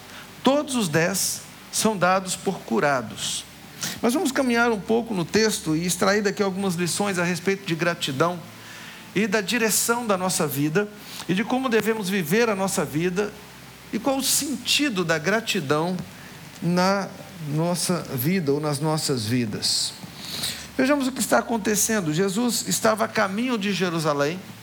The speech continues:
e, numa tradução um pouco mais literal, você leria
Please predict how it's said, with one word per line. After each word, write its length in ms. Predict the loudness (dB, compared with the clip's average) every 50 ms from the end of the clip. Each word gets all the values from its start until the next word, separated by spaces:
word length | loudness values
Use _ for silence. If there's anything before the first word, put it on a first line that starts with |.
| -18 -18 -18 -18 -18 -18 -18 -18 -10 -4
e, 360 | -2 0 2 2 2 2 2 2
numa 220 | 2 0 0 0
tradução 500 | 2 2 2 2 2 0 0 0 0 0
um 80 | 0 0
pouco 260 | 2 0 0 0 0
mais 280 | 0 0 2 2 2 0
literal, 680 | 0 0 0 0 2 2 4 4 4 4 4 2 0
você 420 | -2 -2 0 0 0 2 2 2
leria 560 | 2 2 2 2 4 4 4 4 4 4 2